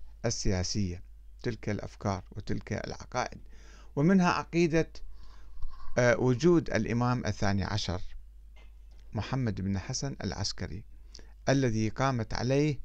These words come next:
آه، الفرقة الاثنا عشرية. لو هذا الإمام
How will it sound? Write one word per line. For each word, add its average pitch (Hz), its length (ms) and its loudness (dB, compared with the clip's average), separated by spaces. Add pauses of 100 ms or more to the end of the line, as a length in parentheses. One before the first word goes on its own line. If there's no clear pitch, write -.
(960)
آه، 110 160 2
الفرقة 143 640 2
الاثنا 135 880 -2
عشرية. 98 560 0 (680)
لو 120 140 6
هذا 127 260 6
الإمام 117 540 4